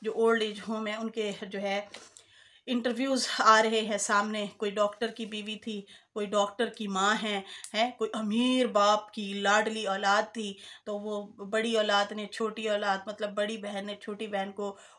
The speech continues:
ओल्ड एज होम भेज दिया और वो वहाँ पे रो रही हैं, तड़फ रही हैं।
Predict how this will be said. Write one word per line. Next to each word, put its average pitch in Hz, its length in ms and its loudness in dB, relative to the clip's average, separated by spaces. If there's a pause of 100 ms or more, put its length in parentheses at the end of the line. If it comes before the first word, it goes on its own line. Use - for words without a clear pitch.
(100)
ओल्ड 240 380 8
एज 220 460 2
होम 208 360 -6
भेज 202 340 -4
दिया 196 300 0 (280)
और 196 140 -4
वो 196 140 -10
वहाँ 202 240 -6
पे 202 180 -6
रो 214 220 0
रही 214 260 -6
हैं, 196 200 -6
तड़फ 220 300 -2
रही 202 260 -6
हैं। 190 220 -6